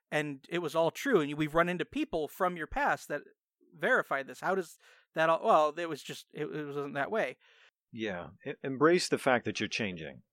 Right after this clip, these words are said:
Speaker 2: Yeah.
Speaker 1: Yeah, you have to, you have to, you have to be willing to kind of meet in the middle. If you wanna swing hard another way,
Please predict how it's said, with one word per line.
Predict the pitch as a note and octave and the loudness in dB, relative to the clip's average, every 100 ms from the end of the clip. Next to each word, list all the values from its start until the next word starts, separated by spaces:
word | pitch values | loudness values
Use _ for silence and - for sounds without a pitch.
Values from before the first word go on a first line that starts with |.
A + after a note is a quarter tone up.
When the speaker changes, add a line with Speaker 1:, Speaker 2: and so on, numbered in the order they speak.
| - | -14
Speaker 2:
Yeah. | G2 D#2 | -10 -10
Speaker 1:
Yeah, | - F#3 | -10 -10
you | F3+ A3 | -4 -4
have | C4 | -2
to, | G#3 | -2
you | G3+ | 0
have | B3 B3 | 0 0
to, | G#3+ F3 | -2 -2
you | F3+ | -2
have | G#3+ A3+ | -2 -2
to | |
be | F#3+ F3+ | -8 -10
willing | D3+ D#3 G#3+ B3 A#3+ A#3 _ _ | -6 0 0 0 -6 -8 _ _
to | - F3+ D#3 C#3 C#3+ | -6 -4 -4 -6 -8
kind | - E3+ | -2 -2
of | C#3+ C3+ | -2 -4
meet | E3+ G3+ | -6 -4
in | D#3 | -6
the | C#3+ | -4
middle. | C#3+ C3+ C3 - | -2 -2 -6 -10
If | D3+ F#3 | -10 -4
you | G#3 | 0
wanna | G#3 G#3+ | 2 2
swing | - - C#4+ A3+ D#3 | 0 -2 0 0 -4
hard | - E3+ D#3 D3 | 2 6 6 4
another | D3 D3 C#3 D#3 | -2 -2 -4 -2
way, | B3 D3 | -2 -2